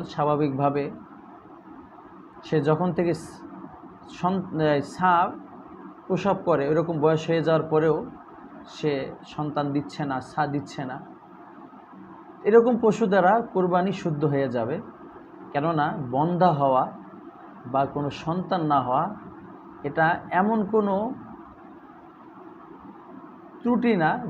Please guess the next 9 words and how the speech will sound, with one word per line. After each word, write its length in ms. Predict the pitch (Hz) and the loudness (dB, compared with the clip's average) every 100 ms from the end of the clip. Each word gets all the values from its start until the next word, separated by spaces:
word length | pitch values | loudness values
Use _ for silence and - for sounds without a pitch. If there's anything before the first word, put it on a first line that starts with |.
| 131 | 0
যে 100 | 165 160 | 0 2
ত্রুটির 320 | 185 165 190 185 | 0 0 0 2
কারণে 340 | 160 160 147 175 247 - - - - - - - - | 4 4 0 -2 -6 -12 -18 -20 -20 -20 -20 -16 -4
তাকে 320 | 143 - 147 147 214 170 - - - - - - - - - - | -2 0 0 0 -4 -10 -14 -18 -18 -18 -18 -20 -20 -20 -20 -2
কোরবানি 380 | 180 170 175 170 - | 2 4 2 0 2
করাটা 460 | 160 151 147 156 139 196 170 135 | 4 4 2 2 2 0 -4 -2
নাজেজ 380 | 156 135 151 131 | 0 4 4 4
বলা 200 | 139 139 | 2 2
যেতে 260 | 127 120 | 2 -2